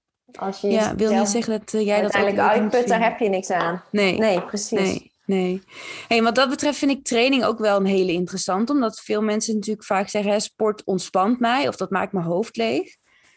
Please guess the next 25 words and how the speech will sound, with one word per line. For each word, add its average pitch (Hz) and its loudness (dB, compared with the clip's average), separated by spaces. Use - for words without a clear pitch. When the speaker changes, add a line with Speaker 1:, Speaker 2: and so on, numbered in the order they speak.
Speaker 2:
Ehm, 190 -2
terwijl 202 0
als 196 2
je 196 -8
bijvoorbeeld 190 -4
kijkt 196 2
naar 196 2
overtraining, 202 0
dan 175 -2
zie 196 -2
je 190 -2
juist 185 0
dat 180 -4
mensen 185 -2
vaak 196 -4
pas 180 -4
overtraind 208 0
raken 185 -2
op 180 -8
het 185 -6
moment 180 0
dat 180 -2
er 180 -4
te 180 -6
veel 170 0